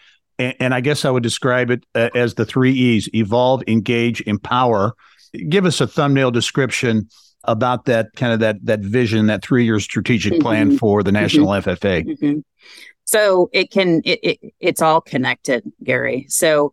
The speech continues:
Speaker 2: when we look at our s-, and evolving, we have to, as I talked about before, we have to evolve our programs to meet the needs of students in the future, to meet the needs of companies. So, you know, I don't wanna pick on it, but we've had livestock judging for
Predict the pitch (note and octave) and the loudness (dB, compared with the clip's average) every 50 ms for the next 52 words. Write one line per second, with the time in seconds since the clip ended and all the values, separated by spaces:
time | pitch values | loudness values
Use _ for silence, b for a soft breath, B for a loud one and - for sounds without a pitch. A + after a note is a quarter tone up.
0 | b b b b b - E3 E3 D#3 D#3 D3 D3+ D3 D3 C#3 C#3+ D#3+ E3 - - | b b b b b -6 -2 0 0 0 0 0 0 0 0 2 0 0 0 0
1 | D#3+ C#3 - - C3+ B2+ C3+ - - - - - - - C#3+ C3 - - D3+ C#3+ | -2 -2 0 -2 -2 -4 -2 -4 -4 -4 -6 -6 -4 -2 -2 -2 0 -2 -2 -2
2 | A#2+ B2+ B2+ B2+ B2+ C3+ B2+ C3+ C3 A#2+ A#2+ B2+ B2 D3 C#3+ - E3 D#3+ D#3 D3 | 0 0 0 2 2 0 0 0 -2 -2 -2 -2 -2 -2 -2 -2 -2 -2 -2 -4
3 | - - - D#3 C#3+ C3+ A2+ - - D3+ C#3 C#3 C#3+ C3+ - D3+ C#3 C3 - D3+ | -4 -4 -4 -2 -2 -2 -2 -2 -2 -2 0 0 -2 -2 -2 -4 -4 -4 -2 -4
4 | C3+ B2 - - D3+ D3 D#3 C#3 D#3 D3 - E3 D3 C#3 D3 C#3 C#3 C3 C3 C3 | -4 -4 -2 -2 0 0 0 0 -2 -4 -2 -4 -4 -2 0 0 -2 0 -2 -4
5 | C3 - _ - D3+ C#3+ C#3 B2+ C3 C3 C3 B2+ B2 A#2+ B2 A#2+ - - - b | -6 -6 _ -8 -6 -6 -4 -2 -2 -2 -2 -2 -4 -4 -4 -6 -8 -10 -12 b
6 | b b b b b _ _ - - F#3+ E3 D#3+ D3+ D3+ D3 D3+ C#3+ - _ - | b b b b b _ _ -4 0 2 2 4 4 4 2 0 -2 -4 _ -2
7 | D3+ C#3 C#3 C3+ C#3 C3+ C3 B2+ C3 C3+ C#3 - - C3 A#2+ - - - C#3+ C3+ | 0 2 2 2 0 0 0 0 0 -2 -4 -4 -4 -4 -4 -4 -4 -2 -2 -2
8 | C3 C3+ B2 A#2+ - C#3+ B2+ B2+ A#2+ - - C3+ B2+ A#2 - - A#2+ A#2 - - | 0 0 -2 -2 -2 -2 -2 -2 -2 -4 -8 -10 -10 -8 -4 -2 -4 -2 -2 0
9 | D3+ C#3 C3+ C3+ - - C3+ B2+ B2+ B2+ A#2+ B2 A#2 - A#2 - - - C3 B2 | 0 2 0 0 0 0 0 2 2 2 2 0 -4 -8 -12 -10 -6 -6 -4 -4
10 | - A#2+ A#2 A#2 A2+ - - - C#3 C#3 - B B B B B B E3 E3 C#3 | -2 -4 -4 -4 -4 -4 -2 -2 -2 -4 -4 B B B B B B -2 -2 -2
11 | C3 B2 - _ _ _ _ _ _ _ - C3 D3+ E3 D#3+ D3+ C3 B2+ - - | -2 -4 -8 _ _ _ _ _ _ _ -2 0 2 2 2 2 2 0 -2 -2
12 | F#3 E3 - - D3+ B2+ B2 C#3 C#3 - - C3+ D3 D#3+ D#3 - F3+ E3 F3 F3 | -2 -2 -2 -2 0 0 2 0 0 0 0 0 0 0 0 0 -2 0 0 0
13 | F3+ F3 - - D3 A#2+ A#2 - - B2 A#2+ A#2 A#2+ A#2+ B2+ - - - D#3 D3 | 0 0 -2 -2 -4 -4 -4 -4 -4 -4 -4 -4 -4 -4 -4 -4 -4 0 2 2
14 | C#3+ C#3 C#3 C#3+ | 2 2 0 -2